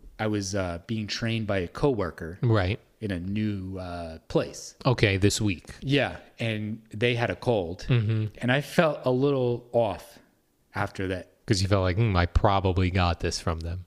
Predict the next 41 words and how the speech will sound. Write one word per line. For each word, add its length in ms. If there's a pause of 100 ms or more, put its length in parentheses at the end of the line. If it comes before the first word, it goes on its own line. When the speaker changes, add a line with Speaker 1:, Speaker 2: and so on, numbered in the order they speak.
Speaker 1:
I 80
could. 520
Speaker 2:
Right. 300
Speaker 1:
Yeah, 340
I 60
used 240
Speaker 2:
Very 140
Speaker 1:
their 80
Speaker 2:
possible. 320
Speaker 1:
mouse 360
Speaker 2:
Oh, 120
you 100
did? 320
Speaker 1:
like 140
an 80
idiot. 420 (160)
Speaker 2:
Mm-hmm. 220
Speaker 1:
And, 120 (160)
Speaker 2:
They're 200
Speaker 1:
uh, 20
Speaker 2:
wiping 380
their 100
nose 400
with 120
their 100
hand 360
and 140
touching 300
their 120
Speaker 1:
well, 140
Speaker 2:
mouth. 100
Speaker 1:
God 220
only 180
knows. 340
Speaker 2:
Now 120
Speaker 1:
Yeah. 140
Speaker 2:
you're 180
on 140
the 80
mouse. 440
Speaker 1:
Right. 320